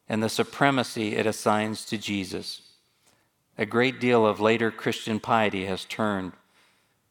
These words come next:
on this same truth." So we are faced with that battle, that challenge every day.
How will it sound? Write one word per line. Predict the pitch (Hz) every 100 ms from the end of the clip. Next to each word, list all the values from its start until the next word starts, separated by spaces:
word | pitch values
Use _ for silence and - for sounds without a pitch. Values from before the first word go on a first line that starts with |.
| _
on | 107 101
this | 104 -
same | - 107 104 98 95 _
truth." | - - 101 87 - - _ _ _ _ _ _ _ _ _ _ _ - - _ _ _ _ _ _ _ _ _ _ _ _ _
So | - 147 139 135 131
we | 139 143
are | 156
faced | - 147 151 -
with | 135
that | 131 120 120 - - - - 110
battle, | 113 127 131 131
that | 117 110
challenge | - 127 120 123 120 120
every | 120 120
day. | 117 120 113 98